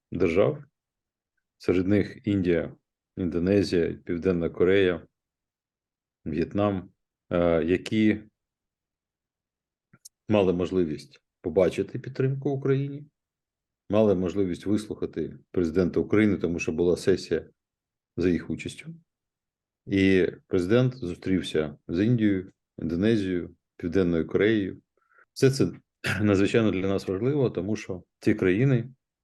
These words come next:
менше знають про те, що відбувається, вони далеко. І,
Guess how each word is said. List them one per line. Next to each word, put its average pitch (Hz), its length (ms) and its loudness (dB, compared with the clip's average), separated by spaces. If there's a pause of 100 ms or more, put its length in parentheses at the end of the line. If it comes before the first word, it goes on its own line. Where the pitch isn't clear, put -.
(280)
менше 107 360 2
знають 87 460 -4
про 90 120 -4
те, 82 300 2 (140)
що - 160 -6
відбувається, 98 580 2
вони 85 340 -2
далеко. - 420 0 (920)
І, 90 360 2